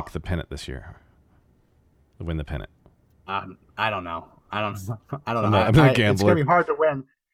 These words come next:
Speaker 2: It's gonna be hard to win if no one shows up because they don't wanna root for
Speaker 1: Chappelle.
Speaker 2: Guardians. But we'll see. We'll see. They're already getting a lot of pushback in, in, uh, <laughs> in Ohio over this. But yeah, no, Trump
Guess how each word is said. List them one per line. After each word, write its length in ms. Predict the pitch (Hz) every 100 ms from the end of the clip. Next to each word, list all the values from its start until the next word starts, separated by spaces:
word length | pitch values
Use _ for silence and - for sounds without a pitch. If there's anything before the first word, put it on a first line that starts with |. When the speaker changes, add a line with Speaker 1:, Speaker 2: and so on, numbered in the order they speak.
| -
Speaker 2:
It's 120 | 143
gonna 120 | 156
be 80 | 160
hard 280 | 156 180 175
to 80 | 147
win 240 | 147 139
if 240 | 120 - -
no 140 | 123
one 180 | 117 110
shows 260 | - 113
up 240 | 104 95 - _ _
because 300 | - 120 98
they 80 | 101
don't 160 | 101
wanna 160 | 95 92
root 140 | 92 -
for 80 |
Speaker 1:
Chappelle. 80 | -
Speaker 2:
Guardians. 340 | 90 87 85 -
But 140 | 151
we'll 80 | -
see. 280 | 202 113 - _ _ _ _ _ _
We'll 100 | 135
see. 160 | 143 143
They're 180 | 127 160
already 220 | 185 165
getting 160 | 151 131
a 40 |
lot 140 | 127 120
of 40 |
pushback 460 | - 131 113 101 - _
in, 300 | 120 117 98 95 _ _ _ _ _ _ _ -
in, 220 | 120 107
uh, 360 | 95 90 95 110 120
<laughs> 220 | 127 143 -
in 100 | 117
Ohio 520 | 107 120 110 98 85 _ _ _ -
over 240 | 123 101
this. 300 | 90 82 - _ _ _ _ _ _ _ _ _ _ - - - _ _ -
But 140 | 196
yeah, 100 | 226
no, 180 | 208 180
Trump 400 | 143 - 190 214